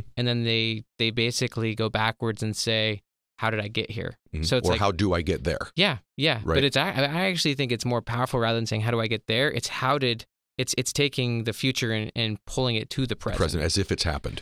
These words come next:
Speaker 1: Yeah,
Speaker 2: As
Speaker 1: but
Speaker 2: if it's
Speaker 1: you also
Speaker 2: happening.
Speaker 1: say if it's, if that is the case, if that event is true, what must have happened to get there?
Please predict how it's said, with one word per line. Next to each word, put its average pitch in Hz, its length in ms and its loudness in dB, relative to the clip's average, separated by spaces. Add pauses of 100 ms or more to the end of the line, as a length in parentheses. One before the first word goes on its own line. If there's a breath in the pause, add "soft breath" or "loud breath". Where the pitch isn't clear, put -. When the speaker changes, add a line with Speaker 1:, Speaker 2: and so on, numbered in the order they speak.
(200)
Speaker 1:
Yeah, 160 340 2
Speaker 2:
As 156 120 0
Speaker 1:
but 160 80 6
Speaker 2:
if - 20 4
it's - 20 4
Speaker 1:
you 165 120 4
also 156 180 4
Speaker 2:
happening. 143 120 2
Speaker 1:
say 131 200 4
if 120 100 0
it's, - 260 -2 (120)
if 135 160 -2
that 143 260 0
is 123 200 2
the 113 80 2
case, 135 340 0
if - 180 -4
that 117 240 0
event 113 320 2
is 101 160 0
true, 110 540 2
what 117 240 2
must 120 220 0
have 104 80 -2
happened 110 320 0
to 104 40 -2
get 110 200 -2
there? - 260 -4